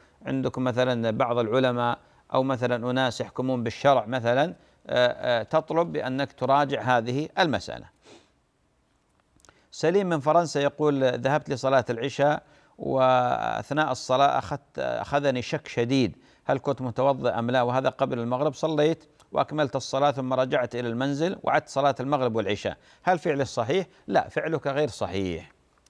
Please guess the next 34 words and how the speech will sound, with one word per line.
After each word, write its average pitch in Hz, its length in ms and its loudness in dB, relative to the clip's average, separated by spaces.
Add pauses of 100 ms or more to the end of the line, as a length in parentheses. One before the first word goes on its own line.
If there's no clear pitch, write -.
فعلك 131 300 -2
غير 113 200 0
صحيح، 90 340 -6
ما 107 120 -2
دمت 120 220 -4
أنك 117 380 -2
أنت 135 360 -2 (340)
الأصل 123 380 -2
أنك 117 300 -4
متوضئ 113 800 0 (480)
ثم 120 220 -4
طرأ 156 280 4
عليك 117 440 -2
الشك 120 320 -6
في - 60 -12
الصلاة، 113 540 0
الشك - 280 -12
مطروح، 156 520 0 (400)
الشك - 240 -12
ضعيف 139 320 -2
أمام 123 280 -2
اليقين، 120 460 0 (420)
ما 202 160 2
كان 143 240 -2
في 123 120 -4
داعي 120 240 0
أنك 113 200 -4
تعيد. 104 340 -6
عمومًا 139 400 2 (340)
ما - 80 4
دام 180 200 2
حصل 123 320 0
منك 117 260 -6
هذا، 123 340 2